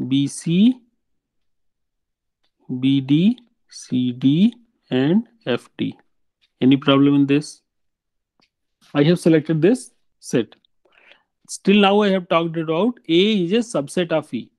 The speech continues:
This part is clear. A is a subset of E. Everybody, is it clear?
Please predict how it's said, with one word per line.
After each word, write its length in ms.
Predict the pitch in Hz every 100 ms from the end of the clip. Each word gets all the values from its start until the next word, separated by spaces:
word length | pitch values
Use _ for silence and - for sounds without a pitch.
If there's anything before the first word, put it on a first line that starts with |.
| _ _ -
This 180 | 151
part 220 | 151 160 160
is 120 | 165
clear. 320 | 165 151 175 - _ _
A 180 | 147 147
is 80 | 156
a 40 |
subset 400 | 160 151 143 147
of 180 | 151 143
E. 180 | 156 190 _ _ _ _ _ _ _ _ _ _ _ _ _ _ _ _ _ _ _ _ _ _ _ _
Everybody, 460 | 139 151 156 151 208 _ _ _ _ _
is 80 | 135
it 100 | 151
clear? 220 | 156 180